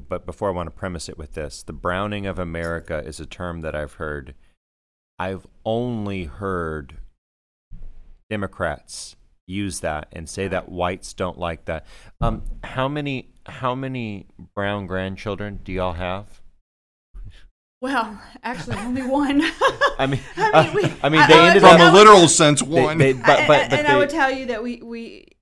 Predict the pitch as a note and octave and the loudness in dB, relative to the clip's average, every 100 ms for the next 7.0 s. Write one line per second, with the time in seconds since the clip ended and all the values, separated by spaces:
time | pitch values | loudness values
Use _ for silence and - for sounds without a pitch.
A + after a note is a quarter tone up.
0 | - A3+ G#3 G#3 B3 A#3 A3+ A3 A3+ G#3 | -20 -14 -14 -12 -14 -10 -10 -10 -12 -14
1 | F#3+ G3 G3+ F#3 G3+ G3 G3 G3 G3+ - | -14 -14 -16 -16 -14 -14 -16 -18 -20 -18
2 | G3 G3+ - C4 A3 F#3 G#3+ - _ _ | -16 -16 -14 -12 -12 -14 -20 -20 _ _
3 | _ A3 G#3 G3+ G3 G3+ A3 G3+ G3 F#3+ | _ -16 -14 -14 -16 -16 -12 -12 -12 -14
4 | - - A3 A#3+ A3+ G3 F#3 - - G3+ | -16 -10 -6 -6 -6 -10 -14 -20 -18 -14
5 | B3 G4 G4 B3 G3 F3+ F3+ A3 D4+ _ | -12 -12 -14 -14 -14 -16 -18 -16 -18 _
6 | _ _ _ _ - G#3 G3 F#3 F#3 | _ _ _ _ -12 -10 -10 -12 -16